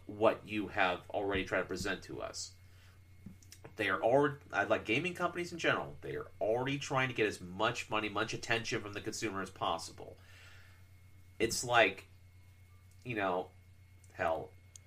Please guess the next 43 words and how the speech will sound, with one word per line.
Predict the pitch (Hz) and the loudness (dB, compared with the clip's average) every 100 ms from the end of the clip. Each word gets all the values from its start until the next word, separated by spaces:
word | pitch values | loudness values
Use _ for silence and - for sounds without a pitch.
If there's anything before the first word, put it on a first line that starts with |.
| - 95 | -10 -4
like, | 92 | -2
say, | 107 | 2
with | 95 92 | 0 2
the | |
microtransactions, | 98 117 131 127 117 107 104 104 - 101 95 | 4 4 2 2 2 6 8 8 2 -6 -8
the | |
D | 87 101 | -2 2
L | 107 | 4
Cs, | 104 92 90 82 | 2 -4 -4 -4
and | 87 | -6
everything | 92 107 107 | -2 -2 -2
else | 92 90 | -4 -4
like | 80 73 | -10 -10
that. | 85 76 76 - - - - - - - - - - | -8 -6 -6 -10 -20 -20 -20 -20 -20 -20 -20 -14 4
But | 95 85 - | 4 4 6
this | 147 160 | 6 6
is | 214 | 0
a | 196 | 0
bit | 170 156 | 2 4
different | 113 107 113 110 - - - - - - | 4 4 2 0 -4 -20 -20 -20 -16 -12
when | 110 117 | -2 0
it | 110 | 2
comes | 117 98 95 | 0 0 0
down | 95 92 | 2 0
to | 90 92 | -2 0
it, | 92 - | 0 -2
because | 98 - 87 85 | -14 -4 -2 -2
it's | 87 - | -8 -4
like, | 92 82 - - - - - - | 0 0 -4 -18 -20 -20 -20 -10
we | 92 | -6
get | 90 117 | 4 4
enough | 135 143 | 4 0
commercials | 160 143 131 139 123 123 - - - - - - - - | 0 0 0 2 0 -2 -10 -14 -14 -16 -20 -20 -14 -4
going | 104 110 110 | 0 0 -2
through | 113 110 | 0 0
when | 101 | 0
we're | 95 | 2
watching | 95 - 123 | 2 2 -2
things, | 127 127 - - | -2 -2 -6 -10
say, | - 110 | 0 4
like, | 110 110 | 4 4
on | 131 | 0
YouTube | 127 123 127 131 | 0 -2 0 -2